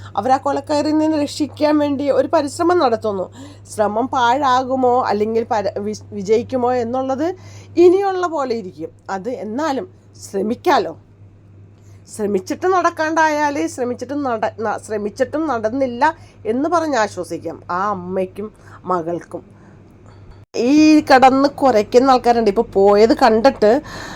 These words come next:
ഏഹ്, അല്ലെങ്കിൽ ഇതിൽ ഇടപെടണ കണ്ടിട്ട് സഹിക്കാൻ വയ്യാതെ തുണിയും പൊക്കിക്കിടന്ന്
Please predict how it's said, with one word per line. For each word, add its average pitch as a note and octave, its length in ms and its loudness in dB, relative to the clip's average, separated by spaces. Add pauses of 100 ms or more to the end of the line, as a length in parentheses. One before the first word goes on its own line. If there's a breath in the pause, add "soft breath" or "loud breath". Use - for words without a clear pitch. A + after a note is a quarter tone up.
(120)
ഏഹ്, F#3 280 8
അല്ലെങ്കിൽ F#3 340 6
ഇതിൽ A#3+ 240 2
ഇടപെടണ B3+ 460 6
കണ്ടിട്ട് B3 500 2
സഹിക്കാൻ G3 720 2
വയ്യാതെ A#3 540 4 (320 loud breath)
തുണിയും G#3+ 300 6
പൊക്കിക്കിടന്ന് B3 600 4